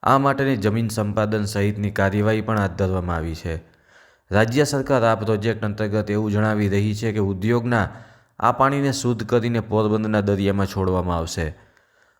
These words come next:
પોરબંદર ખારવા સમાજ તથા સેવ પોરબંદર સિંહ સંસ્થા સહિત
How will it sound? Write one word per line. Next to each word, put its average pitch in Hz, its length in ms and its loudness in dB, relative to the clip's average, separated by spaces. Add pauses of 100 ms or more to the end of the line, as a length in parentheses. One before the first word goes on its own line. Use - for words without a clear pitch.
(160)
પોરબંદર 123 440 4
ખારવા 117 380 0
સમાજ 117 400 -2
તથા 107 420 0
સેવ 117 320 2
પોરબંદર 113 480 0
સિંહ 110 220 -2
સંસ્થા 107 440 -2
સહિત 107 440 0